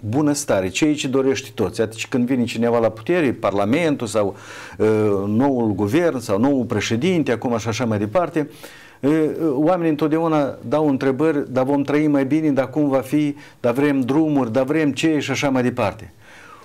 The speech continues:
O asemenea atitudine față de stat, care este forma de autoorganizare și autoapărare, nu poate să aducă la,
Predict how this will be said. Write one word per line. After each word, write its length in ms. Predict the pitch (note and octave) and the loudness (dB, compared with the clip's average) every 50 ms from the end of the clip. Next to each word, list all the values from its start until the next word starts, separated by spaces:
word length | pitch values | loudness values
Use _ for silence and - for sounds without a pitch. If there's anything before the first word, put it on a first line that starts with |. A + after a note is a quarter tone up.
| - - - - | -20 -20 -12 -2
O 120 | - A#2 | 0 2
asemenea 540 | A#2 A2+ G#2+ - - A3 A3+ G#3 F#3+ F3+ D#3+ | 2 2 2 2 2 2 2 2 2 2 2
atitudine 680 | D3 D3+ - C3+ B2+ - E3 D#3 C3 G#2 A2 G2 F#2+ F#2 | 0 0 -2 -6 -2 2 2 2 2 2 0 -2 -2 -2
față 380 | - - C#3+ C#3+ C#3 - A#2+ | 0 0 0 0 0 -2 -6
de 140 | G#2+ F#2+ G2+ | -6 -4 -2
stat, 540 | F#2+ - - - D#3+ E3 F#3 F#3 - - - - - - | -2 -2 -2 0 0 0 0 -2 -6 -14 -20 -20 -14 -4
care 200 | - A#2+ A2+ A#2 | 0 0 2 4
este 280 | B2+ D3+ D3+ D3+ - B2 | 2 2 0 0 -4 -6
forma 460 | A2 - D3 D#3+ E3 D3 C3 B2 A2+ | -4 0 0 2 2 2 2 0 0
de 120 | G#2+ A#2 | 0 2
autoorganizare 1080 | B2+ C#3 D3 C#3 C#3 - C3 B2 A#2+ A2 G#2+ B2 A#2+ A#2+ A#2+ A#2 A2+ C3+ B2 A2+ G2+ G2+ | 2 2 0 0 0 0 0 2 2 2 0 0 0 2 0 0 2 2 2 2 0 0
și 140 | G2+ - - | -2 0 0
autoapărare, 960 | A#2+ C3 C3+ A#2 A#2+ A#2+ G#2+ G2+ F#2+ - G2+ G2 G2+ A#2 D3 E3+ G3 G#3 G3+ G#3 - - - - - - - - - - | 0 0 0 -2 -2 0 0 0 0 -2 -2 0 2 2 0 0 -2 -4 -6 -8 -16 -20 -20 -20 -20 -20 -20 -20 -10 -4
nu 140 | - E3+ | -2 -2
poate 240 | F3+ - F3+ D3+ G3+ | 0 2 0 0 0
să 140 | - - C#3+ | -2 -2 0
aducă 380 | B2+ A#2+ A#2 D#3 F3 E3+ - D3 | 0 0 0 -2 -2 0 0 0
la, 300 | C3+ C3 C3+ C#3+ C3+ | 2 4 4 2 2